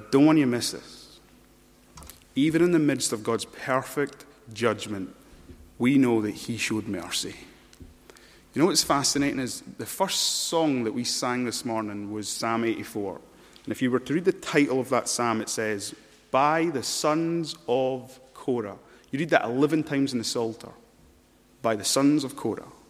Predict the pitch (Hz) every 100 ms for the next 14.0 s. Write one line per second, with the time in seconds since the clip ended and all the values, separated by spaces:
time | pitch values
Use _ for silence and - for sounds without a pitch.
0 | _ _ - - - - 127 190 208 175
1 | 127 123 131 139 - 143 - 123 - 123
2 | 117 107 110 123 117 139 135 143 131 -
3 | 131 120 127 117 110 - 127 131 123 -
4 | 143 147 139 120 117 117 - 117 - 123
5 | 110 - 107 104 - - - - - 139
6 | 147 - 131 117 - - 104 - 117 113
7 | - 104 101 98 110 104 110 120 110 101
8 | 98 104 101 101 101 98 - 95 87 -
9 | - - - - - - - - - -
10 | - - - - - - - - - -
11 | - - - - - - - - - 123
12 | 131 143 117 - 131 135 127 - 110 -
13 | 131 135 139 - - 135 123 - 101 98